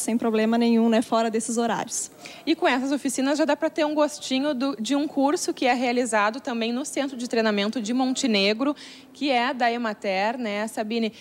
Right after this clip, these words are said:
Speaker 2: E como é que são esses cursos que são realizados no Centro de Treinamento?
Speaker 1: Então, é, esse,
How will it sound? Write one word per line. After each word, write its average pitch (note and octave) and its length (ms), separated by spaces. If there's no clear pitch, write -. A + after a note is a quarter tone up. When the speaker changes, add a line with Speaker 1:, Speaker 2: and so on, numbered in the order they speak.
Speaker 2:
E C4 380
como C#4 200
é D#4+ 60
que F#4 140
são D#4+ 240
esses E4 240
cursos C4 420
que C4+ 120
são A#3+ 180
realizados G#3+ 640
no F#3+ 80
Centro F#3 300
de F3 100
Treinamento? F3 560
Speaker 1:
Então, C4 480
é, A#3 380
esse, C#4 240